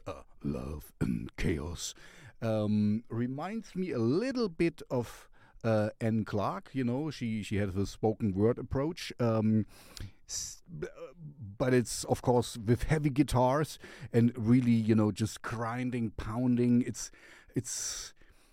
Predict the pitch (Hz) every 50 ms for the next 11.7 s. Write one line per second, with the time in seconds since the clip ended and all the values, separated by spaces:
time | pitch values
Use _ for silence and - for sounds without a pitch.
0 | - - - - _ _ _ _ _ _ _ _ _ _ - - - - - 113
1 | - 113 135 170 226 269 302 311 254 240 247 196 - 202 196 190 185 160 175 160
2 | 127 - - - 156 190 208 - - - 180 165 135 117 113 110 113 - 156 170
3 | 170 - - - 120 135 160 220 196 190 208 180 - 151 - - - - - 127
4 | 135 123 - - 127 135 151 - 135 131 135 - - - - 160 165 175 160 -
5 | - 131 147 170 160 135 147 156 - 120 123 117 - 127 127 123 - - 127 113
6 | 117 123 131 135 131 - - 127 117 113 117 117 - 127 113 101 98 98 - -
7 | 110 110 107 98 98 101 - - - - - - - 107 104 117 117 117 113 104
8 | - 151 139 135 - - - - 123 117 113 113 127 131 - 117 107 107 113 -
9 | 123 123 131 123 117 110 110 120 135 127 127 107 95 110 104 117 110 101 107 101
10 | - - - - - 123 120 135 143 123 90 95 104 147 180 - - - 110 110
11 | 135 156 117 117 113 104 - 117 117 127 - - 147 170